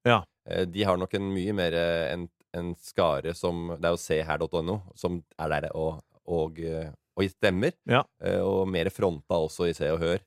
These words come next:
Speaker 1: Ja.
Speaker 2: demenskoret, eh, og de som ser lineær-, lineær-, T V, da. Men vi har en fordel som ikke de i demenskoret har.
Speaker 1: Hva da?
Speaker 2: Vi har noe og kan bruke noe som heter datamaskin.
Speaker 1: Ja.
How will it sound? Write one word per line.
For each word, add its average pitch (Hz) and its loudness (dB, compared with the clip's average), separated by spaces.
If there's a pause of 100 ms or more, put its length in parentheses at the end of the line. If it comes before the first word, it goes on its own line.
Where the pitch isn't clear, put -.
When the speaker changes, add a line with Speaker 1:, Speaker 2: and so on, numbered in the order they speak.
Speaker 1:
Ja. 110 2
Speaker 2:
demenskoret, 92 -2 (220)
eh, 90 0
og 113 0
de 95 -4
som 95 -12
ser 76 0
lineær-, 78 -2
lineær-, 80 0
T 80 -2
V, 80 -2
da. 78 -8 (540)
Men 110 2
vi 110 2
har 107 2
en 117 -2
fordel 110 2 (560)
som 110 -2
ikke 95 -2
de 87 2
i 82 2
demenskoret 85 0
har. 98 0 (100)
Speaker 1:
Hva 110 2
da? 95 -8 (340)
Speaker 2:
Vi 101 0 (180)
har 92 4
noe 104 2
og - -4
kan 95 0
bruke 92 -2
noe 87 -4
som - -6
heter 87 0
datamaskin. 78 0 (380)
Speaker 1:
Ja. 123 6